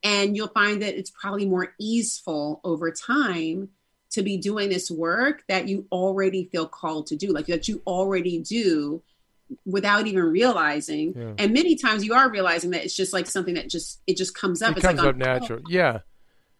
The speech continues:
Speaker 2: It
Speaker 1: it's like
Speaker 2: does.
Speaker 1: on autopilot, right? At this point.
Speaker 2: Well, it, it takes away what it does from your giving you, you giving me this understanding, and thank you again.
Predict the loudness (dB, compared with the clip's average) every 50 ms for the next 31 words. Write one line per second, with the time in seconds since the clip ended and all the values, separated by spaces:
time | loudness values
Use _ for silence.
0 | _ _ _ -6 0 4 6 8 8 8 8 8 6 6 2 0 -16 -20 -20 -10
1 | -6 -4 -2 -2 -2 -4 -4 -6 -6 -10 -8 -4 -2 -2 -2 -2 -4 -6 -6 2
2 | 2 2 4 4 0 -2 -2 -4 -4 0 2 2 2 2 0 -2 0 0 2 0
3 | 0 -2 -4 -4 -2 -2 -2 -2 -4 -2 -2 -2 -2 -6 -8 -10 -10 -6 -6 -6
4 | -6 -6 -8 -4 -2 -2 -2 -4 -4 -6 -6 -4 -4 -6 -6 -6 -6 -6 -6 -6
5 | -6 -6 -6 -4 -4 -6 -6 -6 -6 -6 -6 -6 -6 -6 -6 -8 -10 -8 -8 -8
6 | -8 -8 -6 -6 -6 -6 -6 -8 -10 -6 -6 -6 -6 -6